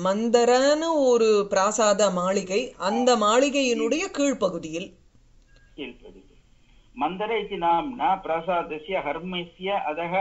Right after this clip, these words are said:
Speaker 2: அதோபாகாத், ஆ, ஆ, அங்கன, அங்கன சௌதா,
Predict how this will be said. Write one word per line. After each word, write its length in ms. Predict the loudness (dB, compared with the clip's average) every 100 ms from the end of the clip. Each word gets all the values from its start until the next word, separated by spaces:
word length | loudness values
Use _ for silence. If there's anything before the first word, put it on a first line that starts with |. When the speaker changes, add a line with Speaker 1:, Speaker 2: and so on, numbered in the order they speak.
| -2
Speaker 2:
அதோபாகாத், 1080 | -2 -8 -4 -4 -2 -4 -6 -8 -10 -10 -14 _ -20 _ -18 -8
ஆ, 680 | -4 -2 -2 -2 -2 -4 -8 -14 -20 -20 -20 _ -20 -20 -20 -6
ஆ, 420 | -4 -2 -4 -6 -10 -4
அங்கன, 640 | -4 -4 -2 -2 0 -2 -4 -16 _ -20 _ -20 -16 -10
அங்கன 720 | -8 -8 -4 -4 0 -2 -2 -8 -18 -6
சௌதா, 480 | -4 -4 2 2